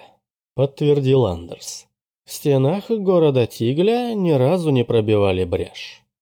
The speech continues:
Двора, первый правитель диких земель,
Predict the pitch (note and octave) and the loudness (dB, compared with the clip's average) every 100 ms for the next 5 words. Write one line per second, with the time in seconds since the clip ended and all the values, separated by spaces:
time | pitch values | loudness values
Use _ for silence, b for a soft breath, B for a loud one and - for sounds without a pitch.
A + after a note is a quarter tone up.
0 | _ - B2+ C#3 G#3+ B3 C#3+ G2 F#2+ G#2+ | _ -10 -2 2 2 2 0 -2 -6 -12
1 | - - F3+ C#3+ C#3 C3 D3+ D#3 C3+ C3+ | -8 -2 2 2 2 2 2 2 0 0
2 | C3 D3+ C#3+ B2 B2 D3 A3 D3+ G2 | 0 -2 -2 0 2 0 0 -2 -6